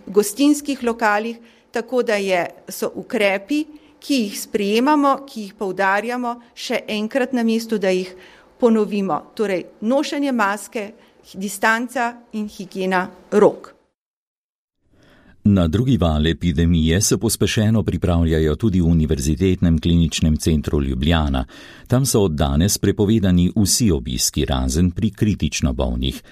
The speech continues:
Speaker 2: Pri otrocih na otroških oddelkih bo starš lahko še naprej prisoten. Generalni direktor Janez Poklukar je o tem, koliko prostora še imajo za covid bolnike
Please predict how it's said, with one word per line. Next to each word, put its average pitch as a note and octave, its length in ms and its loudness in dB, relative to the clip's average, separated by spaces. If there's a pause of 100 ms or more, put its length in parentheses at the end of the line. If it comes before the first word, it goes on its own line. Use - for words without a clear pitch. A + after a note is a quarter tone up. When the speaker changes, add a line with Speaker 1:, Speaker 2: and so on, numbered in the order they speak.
(220)
Speaker 2:
Pri G#2+ 140 2
otrocih A2 560 2
na D2+ 140 2
otroških D#2+ 540 -2
oddelkih D#2+ 600 0
bo C2+ 360 -2
starš D#2+ 540 -2
lahko E2 280 0
še F#2 240 0
naprej F2+ 320 0
prisoten. C2 720 -2 (480)
Generalni G#2 520 2
direktor F#2+ 520 0
Janez C2+ 400 -2
Poklukar F#2+ 560 -2
je D2 200 -2
o B1 140 -4
tem, A2 380 0
koliko C#2+ 400 -4
prostora C#2+ 540 -4
še - 180 -2
imajo E2+ 400 2
za F#2 140 -2
covid E2+ 380 0
bolnike F2+ 560 2